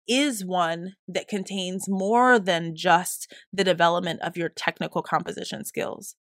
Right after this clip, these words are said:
It's also a journey that calls you to hold space for another human being, that calls you to, um, experience people from different walks of life, sometimes walks of life that are totally different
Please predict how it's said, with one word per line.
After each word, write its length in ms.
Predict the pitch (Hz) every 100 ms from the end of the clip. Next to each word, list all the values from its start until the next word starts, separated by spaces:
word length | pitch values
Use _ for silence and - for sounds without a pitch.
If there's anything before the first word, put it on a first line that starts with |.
| _
It's 220 | - 214 -
also 380 | 196 220 226 214
a 80 | 185
journey 520 | 170 170 170 170 165 - - -
that 540 | 180 170 170 - - - _
calls 560 | - - 226 240 240 202
you 500 | 185 175 170 165 170 -
to 120 | 196
hold 360 | 180 196 185 185
space 540 | - 185 170 233 - - _ -
for 160 | 208 185
another 280 | 180 175
human 340 | 180 185 170 165
being, 420 | 170 180 208 240 - - - - -
that 180 | 190
calls 480 | - - 214 233 240
you 300 | 202 175 170 170 -
to, 500 | 202 175 170 170 170 - - -
um, 180 | 170 160
experience 760 | 190 - - 185 170 202 214 -
people 500 | - 175 208 226 233
from 260 | 226 208 180
different 300 | 170 202 165
walks 300 | 170 170 -
of 120 | 165
life, 480 | 160 160 196 220 - - - -
sometimes 680 | - 196 190 208 208 208 185
walks 300 | 175 180 -
of 100 | 190
life 260 | 180 190
that 120 | - 185
are 120 | 180
totally 720 | 185 - 226 226 220 220 220
different 480 | 196 202 233 170